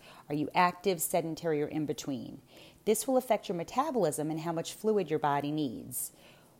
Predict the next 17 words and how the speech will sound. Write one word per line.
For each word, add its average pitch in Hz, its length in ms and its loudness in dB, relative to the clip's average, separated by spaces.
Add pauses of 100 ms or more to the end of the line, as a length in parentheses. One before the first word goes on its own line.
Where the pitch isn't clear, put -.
(120)
Water 185 580 6 (100)
is 175 260 -2
the 170 80 -2
number 156 280 0
one 160 200 -2
beverage 143 360 -2
you 135 80 -4
should 139 240 -4
be 143 100 -4
drinking. - 540 -8 (240)
Not 180 140 2
only 185 160 0
does 160 220 -4
water 156 360 4
hydrate 233 480 4
your 147 120 0
body, 135 480 2